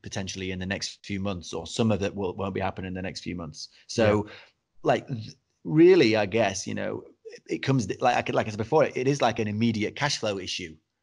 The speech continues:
Speaker 1: as
Speaker 2: Yeah.
Speaker 1: opposed to anything else. You know, if you're still in business in a year's time, people that were hoping to get married this year are potentially gonna be getting married then or the year after.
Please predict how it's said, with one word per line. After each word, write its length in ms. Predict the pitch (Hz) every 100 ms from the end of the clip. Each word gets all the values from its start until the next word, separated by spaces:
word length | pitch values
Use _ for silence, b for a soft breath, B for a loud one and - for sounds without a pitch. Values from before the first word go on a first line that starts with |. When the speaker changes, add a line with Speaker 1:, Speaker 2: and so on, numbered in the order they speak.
| _
Speaker 1:
as 80 | 98
Speaker 2:
Yeah. 60 | 113
Speaker 1:
opposed 360 | 120 120 -
to 280 | 107 104 101 B B B
anything 440 | 143 120 104 110 120
else. 320 | 110 92 -
You 80 | 110
know, 100 | 110
if 220 | 120 120
you're 100 | 120
still 220 | - 156
in 100 | 120
business 380 | 127 151 135 113
in 60 | 107
a 40 |
year's 260 | 104 107 107
time, 440 | 117 113 98 104 B B B -
people 240 | 131 120
that 100 | 123
were 100 | 120
hoping 220 | 117 127
to 60 | 101
get 100 | 107
married 200 | 107 98
this 200 | 120 -
year 200 | 98 98
are 40 |
potentially 320 | - - 120 110
gonna 100 | 98
be 80 | 98
getting 200 | 101 95
married 300 | 98 92 92
then 300 | 104 87 -
or 160 | 95
the 100 | 92
year 160 | 98 98
after. 380 | 101 101 92